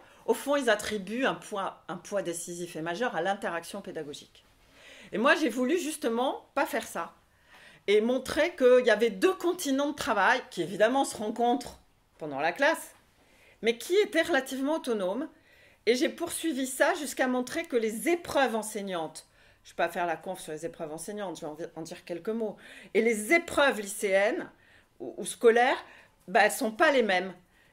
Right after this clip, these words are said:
Et elles se rencontrent pendant la classe, mais un certain nombre de malentendus viennent du fait qu'elles ne sont pas les mêmes. Voilà. Donc, ce que je vais faire, c'est que je vais repartir de mes trois épreuves lycéennes. Je vais dire, d'après moi, comment les enseignants, qu'est-ce que les enseignants font,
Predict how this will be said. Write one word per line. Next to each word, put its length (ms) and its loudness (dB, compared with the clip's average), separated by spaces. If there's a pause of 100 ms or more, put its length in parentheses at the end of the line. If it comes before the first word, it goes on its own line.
(120)
Et 240 6
elles 100 8
se 180 2
rencontrent 520 2
pendant 240 0
la 120 4
classe, 460 0
mais 120 0
un 80 4
certain 340 -2
nombre 160 0
de 80 2
malentendus 840 2
viennent 240 0
du 80 -6
fait 200 -4
qu'elles 120 -2
ne 40 -8
sont 160 -10
pas 100 -6
les 80 -6
mêmes. 200 -12 (680)
Voilà. 220 -12 (880)
Donc, 200 6
ce 100 -6
que 120 0
je 80 -2
vais 140 4
faire, 280 2
c'est 160 -6
que 60 -8
je 60 -4
vais 80 8
repartir 480 2
de 80 -2
mes 160 0
trois 240 -4
épreuves 340 -4
lycéennes. 540 0 (360)
Je 120 -10
vais 100 4
dire, 320 0
d'après 320 2
moi, 460 0
comment 280 4
les 200 4
enseignants, 680 -4 (220)
qu'est-ce 180 0
que 80 2
les 200 4
enseignants 440 -6
font, 380 -4